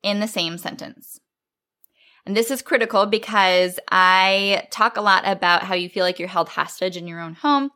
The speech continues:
There's actually scripts that are taught by Navy seals in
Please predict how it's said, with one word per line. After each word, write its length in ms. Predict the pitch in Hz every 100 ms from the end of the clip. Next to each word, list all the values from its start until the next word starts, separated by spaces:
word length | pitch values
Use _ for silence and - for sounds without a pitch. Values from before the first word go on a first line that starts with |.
| _ _ _ _ _ -
There's 220 | 220 202 -
actually 1040 | 202 226 - 247 233 226 220 214 214 208 -
scripts 640 | - - 214 170 - -
that 380 | 175 180 170 -
are 540 | 180 170 170 165 160 -
taught 440 | - 196 220 202
by 180 | 202 190
Navy 380 | 175 180 214 233
seals 680 | - 214 180 175 233 349 -
in 360 | 208 202 190